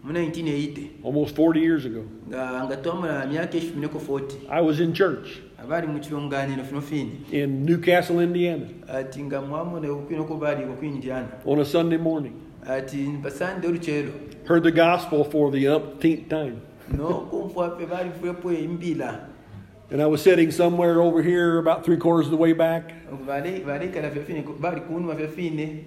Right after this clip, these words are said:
Speaker 1: oku bali kunu ku side.
Speaker 2: During the invitation,
Speaker 1: Ero nomba kwa isa de enchita ya, ya bwite.
Speaker 2: in my seat,
Speaker 1: Pa pe ne fwe po bekele.
Speaker 2: I asked Christ to be my Savior.
Speaker 1: Nba isa ipsha Kristu aba ngompushwa.
Speaker 2: I didn't come to an altar.
Speaker 1: Ati taba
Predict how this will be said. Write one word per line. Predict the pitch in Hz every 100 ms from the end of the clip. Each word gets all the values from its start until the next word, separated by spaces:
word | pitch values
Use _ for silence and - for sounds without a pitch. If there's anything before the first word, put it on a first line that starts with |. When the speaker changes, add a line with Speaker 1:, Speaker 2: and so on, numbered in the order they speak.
| 147
Speaker 1:
oku | 139 165
bali | 160 151
kunu | 160 165
ku | 139
side. | - 156 143 - - -
Speaker 2:
During | 151 170
the | 170
invitation, | 160 - 180 175 180 165 - - 165
Speaker 1:
Ero | 185
nomba | 190 170 156 165
kwa | 175
isa | 185 196 185 147 135
de | 170
enchita | 147 151 151 185
ya, | 160 156 147
ya | 160 160
bwite. | 165 131 147
Speaker 2:
in | 151
my | 143 135
seat, | - 185 - - -
Speaker 1:
Pa | - -
pe | - -
ne | 208
fwe | 208 339 170
po | 196
bekele. | 175 175 180 143 113 - -
Speaker 2:
I | 147
asked | 170 -
Christ | - 160 165 160
to | 151
be | 147
my | 147 143
Savior. | 147 123 107 - -
Speaker 1:
Nba | 139 165
isa | 175 240
ipsha | 190 214 190
Kristu | 190 196 - 156 143
aba | 139 139
ngompushwa. | 143 165 147 135 117 113 -
Speaker 2:
I |
didn't | 135 180 180
come | 185
to | 165
an | 143
altar. | 127 135 180 208 -
Speaker 1:
Ati | 127 143 143 151
taba | 156 160